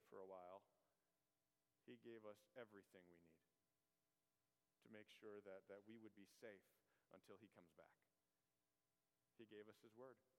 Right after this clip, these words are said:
his sacraments. He gave us his church, each other, to make sure that we would be safe with him until he returns.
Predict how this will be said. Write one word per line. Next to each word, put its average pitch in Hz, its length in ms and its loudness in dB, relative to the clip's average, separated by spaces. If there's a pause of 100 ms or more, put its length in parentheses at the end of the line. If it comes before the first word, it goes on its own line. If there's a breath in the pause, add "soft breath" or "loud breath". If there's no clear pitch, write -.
(1300)
his 98 160 -10
sacraments. 113 560 4
He 127 80 -4
gave 127 240 4
us 123 160 0
his 117 240 -4
church, - 560 -2
each 156 240 2
other, 156 320 10 (1400)
to 165 80 4
make 165 160 8
sure 196 400 12
that 151 240 10
we 180 80 8
would 180 160 12
be 151 160 6 (160)
safe 185 320 8 (160)
with 147 240 6
him 117 240 2 (640 soft breath)
until 123 240 2
he 110 80 4
returns. 98 400 -2